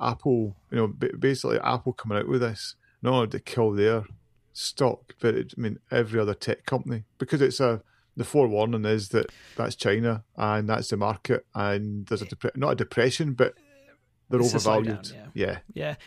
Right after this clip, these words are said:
Speaker 2: It's, uh, and, and, but we always, we, we kind of know there's bubbles around the tech companies still, even now, and, and you can tell it by how twitchy people are, 'cause they're not holding stock for long-term gain, they're holding it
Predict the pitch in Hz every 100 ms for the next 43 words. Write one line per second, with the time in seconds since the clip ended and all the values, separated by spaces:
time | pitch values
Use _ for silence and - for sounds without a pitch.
0 | - 196 233 214 233 - 226 226 - 220
1 | 233 226 247 262 262 233 202 208 175 214
2 | 202 240 240 190 190 170 147 143 - 143
3 | 143 135 131 123 127 - - - 139 131
4 | 135 123 - 135 127 123 - _ 147 135
5 | 135 135 131 127 143 147 165 165 160 170
6 | 214 220 - 160 160 156 151 147 147 147
7 | - 190 - - 147 143 139 143 151 123
8 | - 139 151 170 - 165 151 143 - 151
9 | - - - 139 139 143 139 - 139 135
10 | 131 - 135 131 135 - - - - 139
11 | 127 156 139 135 135